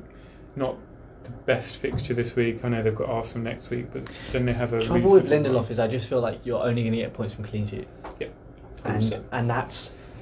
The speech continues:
Speaker 2: not particularly the game I wanna play.
Speaker 3: The thing is, you get that from most centre-backs. It's only maybe the wingers that you're gonna get extra points from.
Speaker 2: So then you wanna just take wing-backs, right?
Speaker 3: But then, like, you've got Tyrone Mings, and the guy is six-foot-five.
Speaker 2: I don't think he does have Tyrone Mings. I think he's on the farm.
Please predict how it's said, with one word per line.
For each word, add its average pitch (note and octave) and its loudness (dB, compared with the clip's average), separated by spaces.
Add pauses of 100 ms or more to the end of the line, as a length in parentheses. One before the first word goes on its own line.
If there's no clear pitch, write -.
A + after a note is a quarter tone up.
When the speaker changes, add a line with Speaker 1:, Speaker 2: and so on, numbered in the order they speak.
Speaker 2:
not B2+ 6 (180)
particularly A#2+ -8
the G#2+ -8
game G#2+ 2
I G#2 4
wanna G#2+ 0
play. G#2+ -4 (100)
Speaker 3:
The - 2
thing F#3 10
is, C#3+ 6
you C#3+ 6
get E3+ 6
that D#3 2
from A2 2
most A#2+ 6
centre-backs. B2+ 2
It's B2 0
only B2 8 (500)
maybe B2 8
the A#2 4
wingers A2 6
that G#2+ -4
you're G#2 0
gonna G#2+ 8
get G#2+ 6
extra - -4
points G2+ -2
from. F#2+ -2
Speaker 2:
So C3 2
then C3 4
you C3 0
wanna C3+ 0
just C#3+ -4
take D#3+ -2
wing-backs, E3 -4 (140)
right? D#3+ -6
Speaker 3:
But - -4
then, C#3 8
like, C3 4 (300)
you've C3 -4
got C3 4
Tyrone A#2+ 10
Mings, A2 0 (200)
and G2 -10
the G2+ -6
guy A2 2
is G#2+ 0
six-foot-five. F#2+ -2
Speaker 2:
I C3+ 0
don't G#3 2
think A3 6
he C3 6
does C#3+ 6
have G#2 -2
Tyrone G2+ -6
Mings. G#2+ -4
I - -4
think D#3 -2
he's C3+ 0
on B2 2
the A2 -2
farm. G#2+ -6